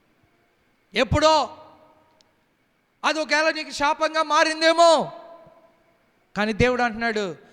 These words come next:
"నేను నిన్ను ప్రేమిస్తున్నాను కాబట్టి నీ మీదకి శాపం రానివ్వను, ఆశీర్వాదమే నీ మీదకి వస్తుంది."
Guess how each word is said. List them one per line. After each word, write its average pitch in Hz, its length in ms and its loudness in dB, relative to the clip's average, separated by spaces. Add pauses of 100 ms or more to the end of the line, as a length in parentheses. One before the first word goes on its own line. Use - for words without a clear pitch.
(200)
"నేను 214 220 -12
నిన్ను 226 200 -10
ప్రేమిస్తున్నాను 240 760 -8
కాబట్టి 196 640 -10 (320)
నీ 196 120 -12
మీదకి 208 360 -8
శాపం 202 480 -10
రానివ్వను, 185 640 -8 (340)
ఆశీర్వాదమే 175 1120 2
నీ 170 140 -8
మీదకి 156 340 -8
వస్తుంది." 143 380 -12